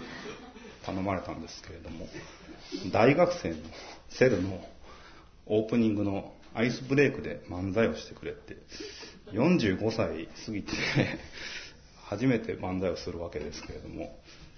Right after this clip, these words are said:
そんな若い子の感性にも合わないし、余計アイスが凍ってくるんじゃないかなと思いましたけれども、<laughs> ま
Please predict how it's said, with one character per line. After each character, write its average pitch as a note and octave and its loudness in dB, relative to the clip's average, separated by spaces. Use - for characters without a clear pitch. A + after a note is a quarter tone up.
そ F2 -10
ん - -8
な F2 -8
若 F2 4
い C3 8
子 G#2 0
の F#2+ 0
感 A2 2
性 F#2 -2
に E2+ -6
も E2+ -6
合 E2+ -4
わ G2+ 4
な F#2+ 2
い F2 -4
し、 - -8
余 F2+ -2
計 B2+ 2
ア A#2 8
イ A#2 6
ス - -6
が F2+ -2
凍 G#2 6
っ - -2
て A2+ 4
く A#2+ 2
る G#2+ 4
ん F2 0
じ D#2+ -6
ゃ D#2+ -10
な E2 -8
い - -10
か - -10
な F#2+ 2
と - 0
思 F2+ 0
い - 0
ま - 2
し - 0
た - -2
け - 4
れ - -4
ど - -8
も、 - -10
<laughs> - -14
ま F#2+ -4